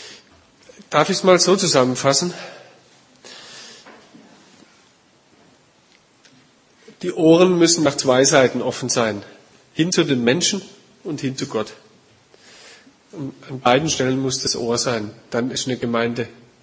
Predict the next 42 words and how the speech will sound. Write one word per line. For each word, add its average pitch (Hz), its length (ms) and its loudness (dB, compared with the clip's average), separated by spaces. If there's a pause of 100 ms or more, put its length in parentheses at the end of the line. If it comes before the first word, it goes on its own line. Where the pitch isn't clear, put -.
auf 127 180 -8
einem 117 160 -4
Weg 120 320 -4
oder 120 360 -8
wird 117 140 -10
sie - 120 -2
lebendig 117 520 -6
sein 117 300 -4
können, 117 380 -6
wenn 104 160 -4
sie 117 100 -6
beides 117 520 -6
hört. 113 300 -6 (2000)
Ich - 60 -18
möchte 139 260 -4
nur 139 80 0
den 135 160 -2
kleinen 127 240 0
Hinweis 131 460 -2
geben, 127 360 -4 (800)
Jeremia 127 540 -2
acht - 260 -8
neununddreißig 135 840 0
und 120 80 -4
neun 113 240 0
Vers - 360 -4
eins, 127 460 0
da 120 160 -4 (220)
hat - 240 -10 (420)
Jeremia, 139 580 0
ich 143 120 -4
glaube 127 260 -2
auch 120 100 -6
im 131 120 -8
Blick 135 180 -6
auf - 120 -8
die, 123 140 -16
Hinblick 143 360 -6
auf 117 100 -6
die - 80 -8
Existenz - 560 -6
Jesu 127 320 -4